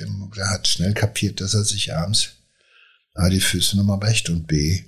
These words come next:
sich da irgendwelche Plastiktüten drüber macht, damit wir nicht belästigt werden. So. Und das ist halt,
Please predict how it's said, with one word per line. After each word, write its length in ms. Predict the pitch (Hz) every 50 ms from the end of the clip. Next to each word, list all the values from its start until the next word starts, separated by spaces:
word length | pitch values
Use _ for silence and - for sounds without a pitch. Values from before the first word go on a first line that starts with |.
| - _ _ _ _ _ - - _ _ -
sich 200 | - - - -
da 140 | - - 90
irgendwelche 520 | 78 78 87 87 85 85 95 - - 95 98
Plastiktüten 760 | - - 123 123 - - - 104 - - 76 76 - 78
drüber 280 | 78 - 82 - 67 69
macht, 240 | 71 - - - -
damit 380 | - 55 57 - - - -
wir 340 | - 82 87 95 92 92 - _ _ _ _ _ - 113
nicht 260 | - - - - - -
belästigt 580 | 101 101 113 120 - - - 160 160 - -
werden. 340 | - - - 78 - - 73
So. 220 | 71 71 71 - - - - - - - - - - - -
Und 200 | 90 85 82 -
das 220 | 92 87 - -
ist 560 | - - 131 - - - - - - - -
halt, 340 | - - - 82 80 - -